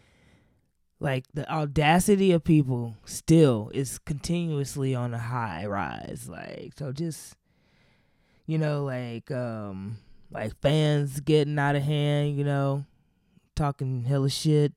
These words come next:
to, um, like, and I'm glad you seeing, I'm glad to see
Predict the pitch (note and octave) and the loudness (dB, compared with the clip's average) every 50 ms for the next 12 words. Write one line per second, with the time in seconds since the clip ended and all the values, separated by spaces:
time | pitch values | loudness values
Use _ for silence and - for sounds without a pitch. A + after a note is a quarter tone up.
0 | _ - - D3+ D3 D3 C#3+ D3 D3 C3 C3 B2+ B2+ C3 C3 - - - - - | _ -4 0 4 4 4 4 4 2 0 0 -2 -2 -4 -4 -8 -10 -12 -14 -18
1 | - _ - - B2+ C#3 C#3 C3 C3 E3 F#3+ A3 A#3 G#3+ G3+ G3+ G#3+ A3 G#3+ A3 | -20 _ -10 -6 -4 -4 -2 -2 -2 -2 -2 -2 0 0 2 2 2 0 -2 -4
2 | G#3 - - G3+ G3 F#3+ F#3+ F#3 - F3+ G3 F#3 G3 G3 G3+ A3 G#3+ A3+ A3 - | -4 -2 -2 -2 0 0 -2 -2 -4 -6 -6 -4 -4 -2 -2 -2 -4 -6 -6 -6
3 | A3+ A3 G#3+ G#3 G#3 G3+ G3+ G3 | -4 -4 -2 -2 0 -2 -2 -4